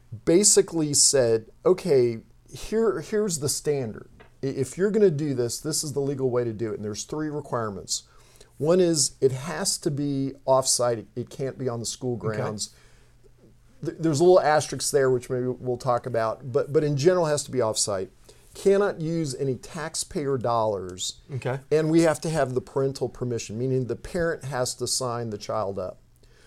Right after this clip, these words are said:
Speaker 1: which is a, a key element that, that I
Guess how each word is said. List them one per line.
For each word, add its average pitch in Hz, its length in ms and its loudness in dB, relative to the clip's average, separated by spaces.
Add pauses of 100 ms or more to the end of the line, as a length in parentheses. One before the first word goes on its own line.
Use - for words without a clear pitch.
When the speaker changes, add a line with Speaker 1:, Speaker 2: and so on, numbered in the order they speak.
(160)
Speaker 1:
which 131 240 -4
is 127 460 -2
a, 131 220 0
a 127 40 0
key 156 320 -2
element 123 480 4 (200)
that, 120 340 0
that 127 120 2
I 143 180 6